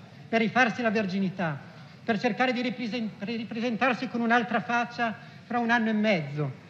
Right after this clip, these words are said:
Ma io credo che i cittadini lombardi hanno capito di che pasta siete fatti. Abbiamo tanto lavoro da fare e bisognava iniziare a farlo già da questo bilancio, non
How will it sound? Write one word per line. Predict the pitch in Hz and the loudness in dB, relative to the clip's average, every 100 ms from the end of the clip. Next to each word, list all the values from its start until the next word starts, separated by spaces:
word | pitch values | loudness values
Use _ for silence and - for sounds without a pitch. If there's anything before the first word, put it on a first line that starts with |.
| - - - | -20 -14 0
Ma | 226 | 4
io | 262 247 | 6 6
credo | 240 269 294 269 | 6 8 8 8
che | - 220 | 0 -2
i | |
cittadini | - 208 220 226 226 | -2 -4 -2 -2 0
lombardi | 214 196 220 247 202 226 202 - - - - - - - | 0 2 2 2 0 -2 -4 -10 -20 -20 -20 -20 -20 -4
hanno | - 277 277 254 | 4 4 6 2
capito | 220 190 208 202 | 0 -2 -2 -2
di | 190 | -2
che | 175 | -4
pasta | 196 165 196 | -4 -6 -6
siete | 180 175 160 | -8 -8 -8
fatti. | 185 143 139 - 131 120 - - - - - - - - - - - - | -6 -6 -8 -12 -14 -14 -20 -20 -20 -20 -20 -20 -20 -20 -20 -20 -20 -10
Abbiamo | - 175 214 202 | -4 0 2 2
tanto | 233 240 226 202 | 6 6 4 0
lavoro | 190 165 180 | 0 0 -2
da | 170 | -2
fare | 156 196 214 233 269 - - - | -2 0 2 2 -2 -10 -18 -6
e | 233 | 0
bisognava | 196 226 233 | 2 2 2
iniziare | 233 220 240 220 | 2 0 2 2
a | |
farlo | 233 240 233 | 2 2 2
già | 165 254 320 | 4 6 6
da | 240 | 4
questo | - 214 185 208 | 0 -2 -4 -6
bilancio, | 180 180 170 151 143 165 147 | -4 -4 -4 -4 -8 -8 -4
non | 214 294 311 | 0 2 2